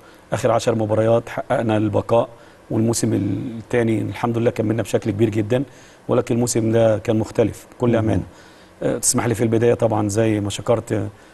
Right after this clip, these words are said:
Speaker 1: آه، مجلس الإدارة والجمهور على الحب والاحترام اللي شفته من خلال سنة ونص. الجهاز الفني لازم أشكره،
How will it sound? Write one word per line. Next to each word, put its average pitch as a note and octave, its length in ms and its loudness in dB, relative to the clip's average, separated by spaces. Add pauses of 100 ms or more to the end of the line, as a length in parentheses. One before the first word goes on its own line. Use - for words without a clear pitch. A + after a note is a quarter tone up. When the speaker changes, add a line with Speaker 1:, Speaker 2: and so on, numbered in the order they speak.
(220)
Speaker 1:
آه، - 280 -4 (300)
مجلس A#2+ 320 -2
الإدارة A#2 400 2
والجمهور G#2+ 640 2
على G#2+ 140 0
الحب A2 340 -2
والاحترام A#2 480 -2
اللي G#2+ 140 -4
شفته A#2+ 340 -6 (500)
من A2+ 100 0
خلال A2+ 460 -2
سنة A#2+ 220 2
ونص. B2 380 0 (500)
الجهاز A#2 200 0
الفني A#2 340 0
لازم A2 220 0
أشكره، A2 340 -4